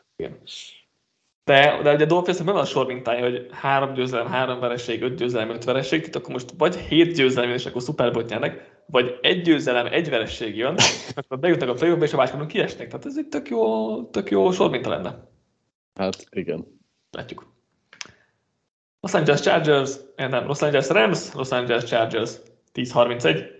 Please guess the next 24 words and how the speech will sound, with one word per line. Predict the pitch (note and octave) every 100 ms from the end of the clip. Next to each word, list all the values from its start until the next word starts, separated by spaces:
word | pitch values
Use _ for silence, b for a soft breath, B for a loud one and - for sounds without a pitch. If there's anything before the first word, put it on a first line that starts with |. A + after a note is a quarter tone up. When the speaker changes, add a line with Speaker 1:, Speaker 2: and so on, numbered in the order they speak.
| _
Speaker 1:
ugye | - - C3+ B2
az | A#2
a |
stadion, | - C#3 B2
ugye | A#2+
az | A2
a | B2
város. | D#3 C3 - - b b b b _ _ _ -
Hozta | - C3
a |
kötelezőt | D3 C#3 C3+ C3+
a |
Chargers, | B2 D3 D3+ D#3
ráadásul | C#3+ B2 B2+ C3+
egész | - A2 - -
jó | D3+
játékkal | A2+ A2+ - - -
itt | - -
a | - - _ _ _ _ -
Los | D#2+ -
Angeles-i | G#2+ A#2 - -
rangadón. | C3 D3 D3+ F3 F#3 F3+ B B B B B B B _ _ _
Speaker 2:
Igen. | - G2+ G2+ G#2+ -
Á, | G3 E3+ E3+